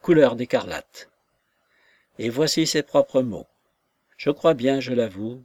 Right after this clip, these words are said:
qu'il a quelque affection pour moi. La conversation fut interrompue ici par l'arrivée de Weston, qu'Allworthy lui-même ne put empêcher d'entrer dans la chambre,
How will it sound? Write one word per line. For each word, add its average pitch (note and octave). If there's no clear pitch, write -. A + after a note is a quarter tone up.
qu'il B2
a A2
quelque -
affection -
pour F2+
moi. -
La -
conversation D3+
fut C3+
interrompue A2+
ici C#3
par A2
l'arrivée G#2+
de F#2
Weston, C3+
qu'Allworthy A#2+
lui-même B2
ne -
put -
empêcher B2
d'entrer A2+
dans F#2
la F#2
chambre, B2+